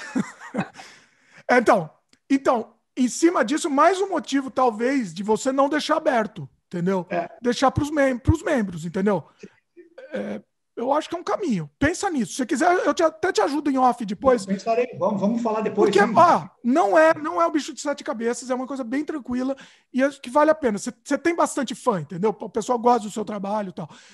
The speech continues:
Speaker 2: É, eu acho que o pessoal vai querer prestigiar isso, entendeu?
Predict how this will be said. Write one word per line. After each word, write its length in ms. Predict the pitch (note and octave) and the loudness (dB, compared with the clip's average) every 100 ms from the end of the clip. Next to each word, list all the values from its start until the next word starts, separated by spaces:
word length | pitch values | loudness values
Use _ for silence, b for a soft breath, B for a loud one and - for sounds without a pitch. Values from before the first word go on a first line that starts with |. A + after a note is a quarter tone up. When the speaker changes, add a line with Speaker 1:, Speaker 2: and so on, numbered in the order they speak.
| B _ _ - | B _ _ -2
Speaker 2:
É, 160 | A#3+ A#3 | 0 4
eu 160 | B3 C#4 | 4 4
acho 160 | C#4 | 4
que 80 | - | -2
o 40 | |
pessoal 280 | - D4+ E4 | -6 -4 0
vai 160 | B3 D#4+ | 2 2
querer 260 | D#4 A#3+ - - - | 2 0 -2 -6 -6
prestigiar 560 | G#3 - F3 F3+ D3 | -6 -6 -6 -6 -6
isso, 200 | C3 - _ | -12 -18 _
entendeu? 240 | D3+ C#3+ | -14 -14